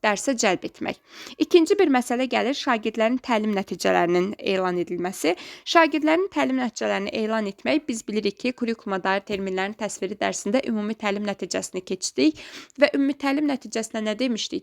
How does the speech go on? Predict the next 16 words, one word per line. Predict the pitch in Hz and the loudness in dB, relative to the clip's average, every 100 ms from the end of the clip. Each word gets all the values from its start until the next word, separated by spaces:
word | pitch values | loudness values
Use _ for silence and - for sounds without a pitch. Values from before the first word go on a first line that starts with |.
| 214 | -2
Demişdik | 220 233 - - | -2 -4 -6 -4
ki, | 240 269 - - - | -2 -2 -4 -14 0
ümumi | 226 233 | 0 2
təlim | 226 220 208 | 0 -2 -2
nəticəsi | 196 196 - - | -4 -8 -4 -4
əvvəldən | 185 185 196 247 | -2 -2 0 2
bildirilməlidir, | 269 254 269 262 254 262 247 233 254 - | 4 4 2 4 4 2 0 0 -2 -2
alt | 202 214 | -6 -8
standartdan | - - 233 233 233 233 220 | -12 -8 -6 -4 -6 -4 -2
çıxarılır. | - 233 226 220 220 - - - | 0 0 2 2 0 -6 -6 4
Hansı | 320 - - | 4 4 -2
ki, | 302 | -2
Qane | 247 277 233 190 | 2 2 2 -2
də | 180 | -2
deyir, | 175 - | -2 -2
siz | - 254 | -4 -4